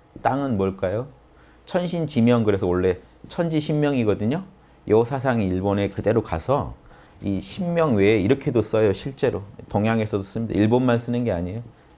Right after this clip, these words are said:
천신지기 그럽니다. 지신을 기라고 그러고, 땅, 하늘신을 신이라고 해요. 그래서 이거를 아까처럼, 이거는 이제 천신족, 천신, 이거는 국신이라고 하죠. 지신들, 국진신이라고 하는데,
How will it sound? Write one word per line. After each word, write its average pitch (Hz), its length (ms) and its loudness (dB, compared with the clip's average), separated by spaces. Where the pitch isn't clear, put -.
천신지기 127 920 -4
그럽니다. 80 380 -8
지신을 131 640 2
기라고 110 340 2
그러고, 85 420 -2
땅, 120 260 0
하늘신을 123 840 -6
신이라고 117 520 0
해요. 110 220 -2
그래서 - 160 -4
이거를 127 520 4
아까처럼, 131 680 2
이거는 127 440 2
이제 101 200 0
천신족, 156 680 -2
천신, 151 520 -6
이거는 107 520 0
국신이라고 117 640 0
하죠. 95 280 -4
지신들, 104 540 -4
국진신이라고 110 840 0
하는데, 92 360 -4